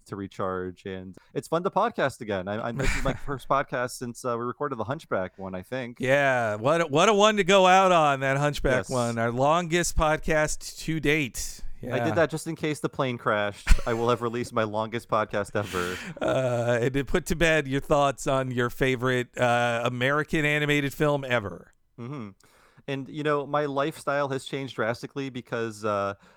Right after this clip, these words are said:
Speaker 1: when I was in quarantine, I, I stayed inside, uh, and I played video games, listened to podcasts. That's been the exact opposite of my life here
Speaker 2: <laughs>
Speaker 1: during my vacation. I'm always outside. I have, in,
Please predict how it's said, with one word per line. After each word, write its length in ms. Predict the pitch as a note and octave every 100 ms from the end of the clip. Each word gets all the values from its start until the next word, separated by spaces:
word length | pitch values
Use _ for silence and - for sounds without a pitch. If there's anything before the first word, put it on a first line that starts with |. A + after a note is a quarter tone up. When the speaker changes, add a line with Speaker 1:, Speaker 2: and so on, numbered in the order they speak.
| -
Speaker 1:
when 140 | B2
I 100 | C#3+
was 200 | E3+ D#3
in 240 | - C#3 B2+
quarantine, 840 | - C3+ B2+ B2 A#2+ G#2+ G#2 G2+ -
I, 320 | G#2+ G2+ G#2+
I 140 | G#2+ G#2+
stayed 320 | - A#2 B2+
inside, 640 | D#3 C#3 A#2 A#2+ B2+ C#3 - _ _ -
uh, 380 | A2 G#2 G2 G2+
and 300 | A#2 A2+ G#2+ G#2
I 220 | A2 G#2
played 280 | - B2 B2
video 220 | C3 B2+
games, 240 | A#2+ A#2+ A#2
listened 260 | A2 A#2+
to 60 | A#2+
podcasts. 580 | G#2 - F#2 F2 - -
That's 220 | A#2+ C3
been 160 | - C#3
the 80 | B2+
exact 360 | G#2 A#2 A#2
opposite 380 | A2 G#2+ - A2
of 80 | G2
my 100 | G2
life 260 | F#2+ G2 - B2
here 280 | A2 G2+ - -
Speaker 2:
<laughs> 80 |
Speaker 1:
during 160 | A2+ G#2+
my 40 | G#2
vacation. 420 | G#2+ G#2+ G2 G2
I'm 140 | G2 G#2+
always 240 | C3+ D3+
outside. 640 | D#3 D#3 D3 B2+ B2+ B2+ - _ _ -
I 160 | B2
have, 260 | A#2+ B2 G2+
in, 380 | C3+ A#2 A2